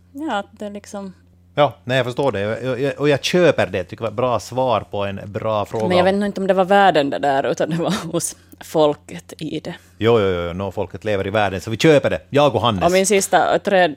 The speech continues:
Speaker 1: tre, tre B-önskan är att det inte faller någon meteorit nu faller det ju då. Typ på Vasa eller något sånt här.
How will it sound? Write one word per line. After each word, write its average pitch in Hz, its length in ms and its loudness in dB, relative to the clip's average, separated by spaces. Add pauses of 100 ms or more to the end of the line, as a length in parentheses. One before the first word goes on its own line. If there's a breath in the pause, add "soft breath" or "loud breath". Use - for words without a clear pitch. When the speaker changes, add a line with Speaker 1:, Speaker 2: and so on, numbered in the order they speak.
(180)
Speaker 1:
tre, 170 360 0 (160)
tre 170 280 0
B-önskan 156 800 0
är 104 80 -4
att - 100 -8
det 151 120 -4
inte 165 200 -8
faller 156 300 -4
någon 156 240 -6
meteorit 156 720 -4 (220 soft breath)
nu 165 100 -10
faller 151 320 -6
det - 120 -10
ju 87 60 -10
då. 165 140 -6 (460 loud breath)
Typ 156 240 4
på 151 100 4
Vasa 165 420 2
eller 175 160 -6
något 175 220 -8
sånt 175 160 -10
här. 175 80 -10